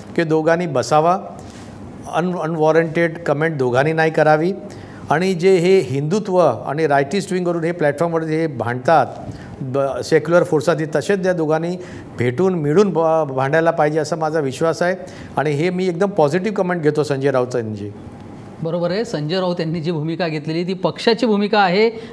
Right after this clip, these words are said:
Speaker 2: आणि पक्ष असं करणार नाही अशी अपेक्षा आहे. आता बघूया पुढे काय घडतं ते. पण सर, एक शेवटचा प्रश्न या निमित्ताने विचारावा असं वाटतोय,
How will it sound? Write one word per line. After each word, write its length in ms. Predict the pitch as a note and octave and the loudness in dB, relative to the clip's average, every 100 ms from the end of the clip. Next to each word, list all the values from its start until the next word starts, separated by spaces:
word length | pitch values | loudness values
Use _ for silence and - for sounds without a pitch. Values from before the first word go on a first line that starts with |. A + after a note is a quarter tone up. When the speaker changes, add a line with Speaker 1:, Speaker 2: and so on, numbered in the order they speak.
| - | -2
Speaker 2:
आणि 140 | E3+ | -2
पक्ष 280 | F#3 F#3 G#3 | 0 0 0
असं 180 | F#3 F#3+ | 0 0
करणार 340 | F3 F3 F3+ | -2 -2 -2
नाही 160 | E3+ E3 | -2 -4
अशी 140 | D#3+ | -4
अपेक्षा 340 | D#3 E3+ - | -2 -4 -2
आहे. 140 | E3 E3+ | 0 0
आता 180 | E3 E3 | -2 -2
बघूया 280 | D#3+ F#3+ | 0 0
पुढे 260 | F#3 F3+ F#3 | 0 0 0
काय 180 | F#3 F3+ | 2 2
घडतं 240 | D#3+ F3 | 0 -2
ते. 200 | E3 G#3 - - - | -4 -6 -10 -6 0
पण 120 | B3 | 2
सर, 160 | C#4+ C4+ | 4 4
एक 420 | - B3+ B3 - | 4 0 0 -6
शेवटचा 400 | - A3 C4 C4 | 2 4 4 4
प्रश्न 280 | G#3+ F3+ G3 | -2 -4 -4
या 60 | |
निमित्ताने 360 | F#3+ F3+ F#3 F#3 | -4 -4 -4 -4
विचारावा 300 | E3 E3+ D3+ | -2 -2 -2
असं 140 | E3 | -4
वाटतोय, 320 | D3+ C3+ D#3 | -6 -4 -4